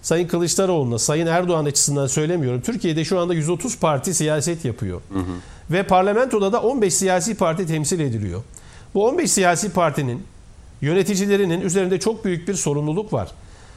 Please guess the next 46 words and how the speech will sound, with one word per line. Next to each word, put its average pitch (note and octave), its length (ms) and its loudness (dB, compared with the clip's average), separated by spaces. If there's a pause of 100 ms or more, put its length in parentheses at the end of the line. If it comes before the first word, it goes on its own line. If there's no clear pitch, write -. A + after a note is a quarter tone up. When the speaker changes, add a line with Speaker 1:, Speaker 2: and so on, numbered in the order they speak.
(320)
Speaker 1:
Yani F3+ 280 2
biz A3 140 0
sadece G3+ 440 4
beş G3+ 200 2
vekilimiz E3+ 460 0
var F3+ 200 2
diye E3 140 0
bir F#3+ 80 -4
kenarda F#3 380 2
oturup F#3+ 340 -2
da F#3 60 0
olan F3 260 2
biteni D3+ 280 -2
seyredemeyiz. C3 640 -2
Speaker 2:
Hı G2+ 80 0
hı. F2+ 160 -6 (580)
Speaker 1:
Biz G#3+ 380 0 (320)
şu A3 200 0
anda F#3 280 2
özellikle F3+ 480 0
geçim E3+ 360 0
derdine E3+ 480 2 (760)
ben D#3+ 180 2
Speaker 2:
Şöyle A3+ 220 10
yapalım C4 340 10
mı A3 100 8
Mehmet F3 340 6
Bey? A#2+ 160 10
Speaker 1:
konuşmamız E3 500 0
gerektiğini D#3+ 420 0
düşünüyorum. C3 400 4
Speaker 2:
Kesinlikle F#3+ 300 6
Speaker 1:
Dövize F#3+ 80 8
Speaker 2:
konuşacağız F#3+ 520 8
Speaker 1:
bağımlılık, - 100 -6
Speaker 2:
programda. C#3+ 680 10
Speaker 1:
dövize D#3 320 10
Speaker 2:
Bu - 60 4
Speaker 1:
bağımlılık G#3+ 460 2
Cüneyt F3+ 340 0
Bey. C#3 120 0
Speaker 2:
Yo, B2 100 0
Speaker 1:
Bakın C#3 140 12
Speaker 2:
yo. E3 180 10
Speaker 1:
şu A3 220 0
anda, E3 380 0